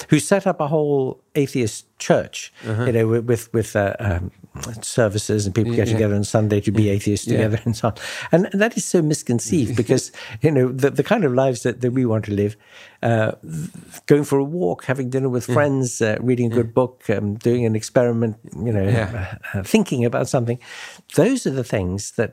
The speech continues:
Speaker 1: reinforce for us the
Speaker 2: Yes.
Speaker 1: value of our existence.
Speaker 2: Yeah.
Speaker 1: But we don't have to get together with a bunch of other people and say, "We don't believe in
Speaker 2: Yeah,
Speaker 1: God,"
Speaker 2: yeah,
Speaker 1: you know.
Speaker 2: not believing is not a belief system.
Speaker 1: <laughs> Yeah.
Speaker 2: And that's, and that actually, there was re-, the, the Templeton Foundation, which we both agree is kind of nonsensical, or at least I actually think it's in-,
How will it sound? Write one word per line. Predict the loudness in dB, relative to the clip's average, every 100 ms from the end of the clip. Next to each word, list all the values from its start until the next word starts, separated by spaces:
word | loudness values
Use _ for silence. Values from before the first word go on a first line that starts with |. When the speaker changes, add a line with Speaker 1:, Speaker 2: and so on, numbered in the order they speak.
| 0
Speaker 1:
reinforce | 0 0 0 0 0 -2 -12
for | -6 -2
us | 0 0 -2 -10 -2
the | 0
Speaker 2:
Yes. |
Speaker 1:
value | 2 2 2 -2 -2
of | 0
our | 2 0
existence. | 0 -4 -4 -6 -6 -12
Speaker 2:
Yeah. | -4 2
Speaker 1:
But |
we | 4
don't | 4
have | 0
to | 0
get | -4 -2
together | 0 0 0
with | 0
a |
bunch | 0 -2 0
of |
other | -2 0
people | -2 0 -2
and |
say, | -2 0
"We | 0 0
don't | 0 0
believe | 0 0 0
in | 2
Speaker 2:
Yeah, | 4
Speaker 1:
God," | 2
Speaker 2:
yeah, | 2 0
Speaker 1:
you | 0
know. |
Speaker 2:
not | 0 0
believing | 0 -2 -2 -4
is | -2
not | 0 0
a |
belief | 0 -2 -2
system. | -4 -4 -2 0
Speaker 1:
<laughs> |
Yeah. | 2
Speaker 2:
And | 2
that's, | 0
and | -2 0 2
that | 2 0
actually, | -4 -2 -2
there | 0
was | 0 0
re-, | -2
the, | 0 -2 -2 -14 -20 _ -6
the |
Templeton | 0 2 2 0
Foundation, | 0 0 0 -2 -2
which | -4 -4
we |
both | 0 0 -2
agree | -2 -2
is | 0
kind | -2 -2
of | -2
nonsensical, | -2 -2 0 -2 -2 -2 0
or | 0
at | 2
least | 0 -2 0
I | 0
actually | 2 -2
think | -4
it's | -4
in-, | -6